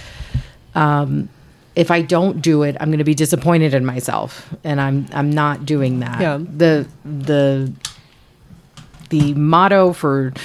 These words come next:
Speaker 1: twenty twenty-three is going to be, um, to take care of myself. I'm going to take care of my brain. I'm going to take care of my body.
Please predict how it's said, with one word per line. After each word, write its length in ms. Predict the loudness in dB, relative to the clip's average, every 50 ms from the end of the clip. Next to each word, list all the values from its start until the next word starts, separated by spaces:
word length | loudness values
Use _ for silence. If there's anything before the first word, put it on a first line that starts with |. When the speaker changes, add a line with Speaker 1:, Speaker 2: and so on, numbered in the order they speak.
| -16 -18 -20 -20 -20 _ _ -8
Speaker 1:
twenty 280 | -2 0 2 2 2 2
twenty-three 760 | 2 0 0 0 0 0 -2 -2 0 0 0 0 0 -2
is 140 | -2 -4 -4
going 280 | -4 -2 -2 0 0 -2
to 80 | -2
be, 580 | -2 -2 -2 -2 0 0 -2 -2 -2 -4 -4 -6 -6 -6
um, 460 | -4 -2 -2 -2 -2 -4 -4 -4 -6 -8 -10 -20 -20 -20 -14 -8
to 120 | -6 -6 -4
take 260 | -2 0 0 0 2
care 240 | 2 2 4 4 4
of 80 | 4
myself. 640 | 2 0 0 -2 -4 -4 -6 -6 -8 -12 -14 -16 -18 _ _ _ -20 -16 -16 -16 -16 -16 -20 -10 -4
I'm 100 | -2 2
going 140 | 4 4 4
to 60 | 4 4
take 180 | 2 2 2
care 100 | 2 0 -2
of 60 | -2
my 120 | -2 -4 -2
brain. 480 | 0 2 4 4 4 4 4 4 2
I'm 260 | 0 -2 -4 -4 -2
going 140 | 0 2 2
to 60 | 2
take 180 | 2 0 0 0
care 140 | 2 2 2
of 80 | 2
my 100 | 0 0
body. 540 | 0 0 0 0 0 0 0 0 0 -2 -4